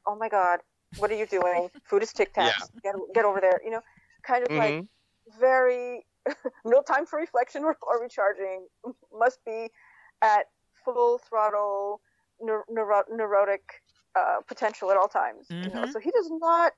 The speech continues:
Speaker 1: take kindly to little breaks.
Speaker 3: Right.
Speaker 2: Nope. Nope.
Speaker 1: <laughs> So
Speaker 3: I will. I mean, I, it, I, I agree that, um, I, and I can't believe I'm,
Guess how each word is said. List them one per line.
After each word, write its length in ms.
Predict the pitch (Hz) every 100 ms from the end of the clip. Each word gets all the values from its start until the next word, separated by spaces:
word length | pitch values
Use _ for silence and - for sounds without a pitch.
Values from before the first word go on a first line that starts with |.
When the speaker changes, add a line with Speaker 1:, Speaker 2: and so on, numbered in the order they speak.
| _
Speaker 1:
take 220 | 320 311
kindly 380 | - 247 269 240 -
to 80 | 202
little 240 | 202 190
breaks. 400 | 202 196 - 202
Speaker 3:
Right. 240 | 185 185 170
Speaker 2:
Nope. 380 | 165 180 208 _ 269 170
Nope. 280 | 151 160 -
Speaker 1:
<laughs> 180 | - -
So 560 | - - 311 254 254 - _ _ _ _ _ _ _
Speaker 3:
I 140 | 151 208
will. 340 | 233 202 - -
I 80 | 139
mean, 220 | 143 139 -
I, 160 | 143 131 _ _ _
it, 160 | 156 - _ _ _ _ -
I, 220 | 139 123 - _ _ _ _ 131 - _ _ - 143
I 100 | 151
agree 360 | 139 139 139
that, 240 | 127 120 - _ -
um, 320 | 113 104 104 - -
I, 360 | 98 95 110 110
and 80 | 117
I 60 | 110
can't 240 | - 120
believe 160 | 117 101
I'm, 240 | 98 98